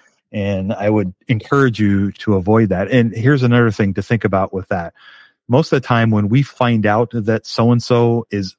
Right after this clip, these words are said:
owning a company, unless they say it directly in a news article or they say it in an interview or something,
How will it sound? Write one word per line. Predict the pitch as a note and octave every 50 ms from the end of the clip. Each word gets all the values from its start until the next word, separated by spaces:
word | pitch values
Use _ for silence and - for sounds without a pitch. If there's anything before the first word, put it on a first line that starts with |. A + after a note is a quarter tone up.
| _ -
owning | A2+ A2+ A#2 A#2+ A#2+ B2
a | B2+
company, | B2 - C3+ B2+ - C3+ C3 A#2+
unless | - G#2+ A2 A#2+ B2+ C3 -
they | - B2
say | A2+ - - B2+ A#2
it | A2+ F#2
directly | F2 G2+ G2+ G#2 A2 - - B2 A2+ A#2 A#2
in | - A#2 G#2+ G#2 G#2 G2+ F#2+ F#2 - _ _ _ _ _
a | - G#2
news | G2+ G2+ G#2+ A2+ G#2
article | A#2+ A#2+ A#2+ B2 A2+ A#2+ A#2+ A#2 A#2 A2+ -
or | A2 G#2+ G#2 G#2 G2+ G#2 F#2+ G2
they | G2+ G2+ G2
say | - - A2+ G#2+ G#2+ A2
it | G#2+ G#2+ - _ _ -
in | - G2+ G2 G2
an | F#2+ F2+ F2+
interview | G2 G#2+ A#2 A#2+ A2 B2 B2+ C3
or | B2+ C3
something, | B2+ - C#3 C3+ - - D3 D3 D3